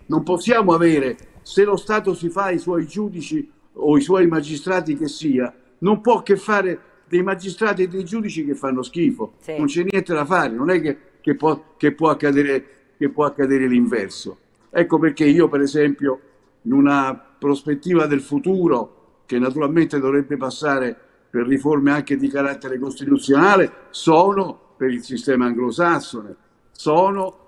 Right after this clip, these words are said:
Speaker 1: veramente per restituire, come dire, la giustizia al popolo, nel senso di, eh,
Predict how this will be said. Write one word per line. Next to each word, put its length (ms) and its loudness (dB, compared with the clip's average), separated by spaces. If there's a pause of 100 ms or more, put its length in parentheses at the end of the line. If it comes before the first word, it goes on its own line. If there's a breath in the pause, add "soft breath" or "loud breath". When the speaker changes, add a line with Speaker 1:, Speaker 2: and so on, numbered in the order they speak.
(360)
Speaker 1:
veramente 600 -4
per 120 -6
restituire, 840 -2 (880)
come 240 -2
dire, 520 -2
la 140 -4
giustizia 520 0
al 80 0
popolo, 880 0
nel 200 0
senso 680 -2 (380)
di, 460 0
eh, 680 -2